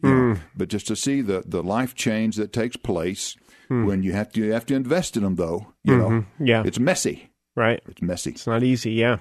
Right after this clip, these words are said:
Speaker 1: And to see people's lives change, see them respond to the power of the gospel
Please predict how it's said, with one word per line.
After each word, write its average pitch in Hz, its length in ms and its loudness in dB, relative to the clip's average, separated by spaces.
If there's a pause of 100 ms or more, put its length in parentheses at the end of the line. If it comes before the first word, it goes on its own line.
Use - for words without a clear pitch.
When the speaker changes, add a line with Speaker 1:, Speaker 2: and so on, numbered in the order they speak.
(140)
Speaker 1:
And 82 220 -4
to 85 120 -2
see 123 680 0 (140)
people's 107 460 0
lives 95 360 -2
change, 101 600 -2
see 95 120 0
them 85 240 -4
respond 117 680 0
to 92 60 -4
the 73 80 -6
power 113 280 0
of 127 80 0
the 123 60 -2
gospel 110 600 -2